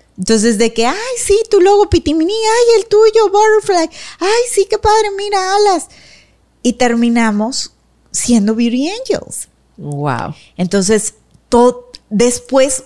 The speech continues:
Speaker 1: unes los puntos
Speaker 2: Ujú.
Speaker 1: y dices, "Bueno, una razón". Entro a esta academia, oye, pues todo súper bien,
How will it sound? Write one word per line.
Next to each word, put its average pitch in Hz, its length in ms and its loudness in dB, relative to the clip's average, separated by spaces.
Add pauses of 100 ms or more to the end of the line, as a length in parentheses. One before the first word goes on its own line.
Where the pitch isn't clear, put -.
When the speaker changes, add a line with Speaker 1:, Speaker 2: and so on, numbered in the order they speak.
Speaker 1:
unes 285 300 0
los 403 200 -4
puntos 202 640 -4
Speaker 2:
Ujú. 233 100 -4
Speaker 1:
y 226 80 0
dices, 190 400 -2
"Bueno, 220 580 -2
una 202 240 -2
razón". 294 460 -6 (1160)
Entro 226 300 0
a - 20 -2
esta 269 160 -4
academia, 240 800 0 (300)
oye, 202 280 2
pues 190 240 -8
todo 202 140 -2
súper 247 420 -4
bien, 220 400 -2